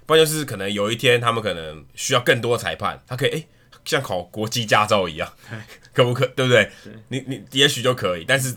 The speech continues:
Speaker 1: 目前看起来你必须花很长一段时间，但并不是达不到的。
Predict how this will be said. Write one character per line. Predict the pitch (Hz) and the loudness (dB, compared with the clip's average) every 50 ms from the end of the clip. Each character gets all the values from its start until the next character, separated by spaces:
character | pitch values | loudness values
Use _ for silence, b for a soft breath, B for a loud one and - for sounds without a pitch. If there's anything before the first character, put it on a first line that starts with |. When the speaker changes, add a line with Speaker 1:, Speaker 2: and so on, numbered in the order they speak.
| - - | -12 -8
Speaker 1:
目 | - 175 175 156 | -2 0 0 2
前 | 131 110 | 2 2
看 | 127 127 117 110 | 2 2 0 0
起 | - 92 | -2 -6
来 | 73 78 | -8 -8
你 | 85 90 87 - | -10 -12 -14 -16
必 | - - 110 | -16 -14 -12
须 | 110 107 110 104 104 | -10 -8 -6 -6 -6
花 | 98 - 104 98 | -4 -4 -4 -4
很 | 95 104 87 80 | -2 -4 -8 -8
长 | - 92 85 | -8 -8 -8
一 | 85 | -6
段 | 92 92 90 | -6 -6 -6
时 | 87 - 65 | -8 -10 -14
间， | - - - - - - | -18 -18 -20 -8 -4 -2
但 | 156 170 | 0 0
并 | 170 208 160 | 0 0 -2
不 | 123 120 | -2 -4
是 | 123 | -4
达 | 123 104 78 71 | -4 -4 -6 -6
不 | 69 - | -6 -8
到 | - 82 62 | -8 -8 -8
的。 | 53 | -10